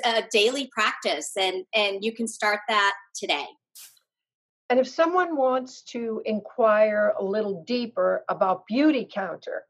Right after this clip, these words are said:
Speaker 2: how can
Speaker 1: Yes.
Speaker 2: they reach you?
Speaker 1: Yes. So I would love for you to, um, reach out to me on social media, or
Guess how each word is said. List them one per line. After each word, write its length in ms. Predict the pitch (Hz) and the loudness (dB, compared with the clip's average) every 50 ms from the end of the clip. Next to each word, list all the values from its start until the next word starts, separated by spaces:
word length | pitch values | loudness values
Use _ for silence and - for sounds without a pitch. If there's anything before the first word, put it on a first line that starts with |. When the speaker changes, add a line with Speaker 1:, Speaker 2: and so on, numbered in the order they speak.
| _ _ _ _ _ _ _ _ _ _ _ _ - | _ _ _ _ _ _ _ _ _ _ _ _ -2
Speaker 2:
how 80 | 190 190 | 0 2
can 160 | 208 185 185 | 2 2 0
Speaker 1:
Yes. 80 | 170 | -2
Speaker 2:
they 200 | - _ _ _ | -8 _ _ _
reach 140 | _ _ _ - | _ _ _ -16
you? 100 | - - - _ _ _ | -16 -16 -16 _ _ _
Speaker 1:
Yes. 360 | 233 247 226 175 - - - | 0 2 2 2 0 -2 2
So 240 | - 247 240 240 233 - - - - - - - _ | 6 6 6 6 4 0 -8 -16 -20 -20 -20 -6 _
I 200 | 233 226 254 302 | 2 2 4 4
would 180 | 302 294 269 233 | 2 2 0 0
love 360 | 240 240 233 254 320 320 - | 2 4 4 4 4 4 2
for 100 | - 285 | -2 -4
you 180 | 247 226 220 202 | -2 -2 2 4
to, 220 | 208 202 196 185 - | 6 6 4 4 4
um, 320 | 220 202 190 180 180 190 | 4 6 6 4 2 2
reach 220 | 214 254 277 - - 262 - | 0 2 2 2 0 -2 -2
out 100 | 294 294 | -2 -2
to 120 | - 320 311 | 2 4 4
me 300 | 320 339 349 370 381 - - | 4 4 2 0 -2 -2 2
on 380 | 240 233 220 214 208 208 208 | 2 4 4 4 4 2 0
social 400 | 214 - - 247 233 233 - 240 | -2 -2 -2 -2 -2 0 0 0
media, 480 | 226 233 233 233 240 294 330 349 339 - - | 2 2 2 2 4 4 4 4 4 4 2
or 60 | 254 | 0